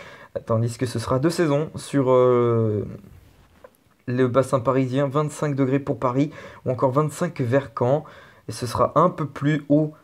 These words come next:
que la saison, euh, sur, euh, le nord-ouest avec vingt-huit degrés pour Nantes, vingt-neuf pour La Rochelle. Ce sera aussi au-dessus de saison, euh, sur, euh, la Méditerranée avec trente degrés pour Marseille, mais ça se rafraîchira sous les orages, euh, en tout cas de,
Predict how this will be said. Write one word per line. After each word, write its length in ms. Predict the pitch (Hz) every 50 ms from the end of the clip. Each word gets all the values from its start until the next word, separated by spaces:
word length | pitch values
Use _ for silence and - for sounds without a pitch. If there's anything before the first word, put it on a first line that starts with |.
| _ -
que 100 | - 135
la 160 | 131 131 131
saison, 520 | 127 - - 135 127 123 139 143 143 139 -
euh, 80 | 127
sur, 440 | 117 117 - - - 139 139 135 131 -
euh, 500 | 113 117 117 117 113 113 110 110 110 107
le 140 | 110 120
nord-ouest 500 | 131 131 127 113 107 117 120 131 127 -
avec 220 | 120 107 107 107 101
vingt-huit 260 | 117 120 117 - 120
degrés 280 | 113 120 117 117 120 117
pour 280 | 117 - 120 110 113
Nantes, 320 | 120 120 123 135 135 - 127
vingt-neuf 480 | 110 107 127 123 123 131 127 127 123 - - - - - - _
pour 120 | - 127
La 40 | 120
Rochelle. 320 | 117 117 117 113 - 143 139
Ce 140 | 143 -
sera 160 | 113 - - 123
aussi 300 | 120 117 - - 147 -
au-dessus 460 | - 143 143 143 135 139 - 170 165
de 80 | 135 123
saison, 380 | 117 - - 120 123 127 135 - - - - - - - -
euh, 60 | -
sur, 360 | - - - - 139 131 127
euh, 120 | 123 120 117
la 160 | 113 113 113
Méditerranée 540 | 117 117 113 113 113 117 120 107 107 117 127
avec 200 | 127 117 113 113
trente 280 | - - 156 165 151
degrés 240 | 135 135 123 120 143
pour 160 | 143 151 139
Marseille, 320 | 123 127 120 - - 151 160
mais 120 | 160 139
ça 160 | 139 - 143
se 140 | 131 120 -
rafraîchira 560 | - 147 147 - 156 143 - - 135 131 147
sous 160 | 160 - - 139
les 160 | 147 143 127
orages, 320 | 127 120 139 165 156 - - - - - - - - - -
euh, 1080 | 117 117 117 117 113 110 110 110 110 107 104 104 101 101 98 - - 101 - - - - -
en 140 | - 127 123
tout 120 | 113 -
cas 280 | 110 - 156 170 175 135
de, 480 | 117 113 113 120 117 113 110 101 98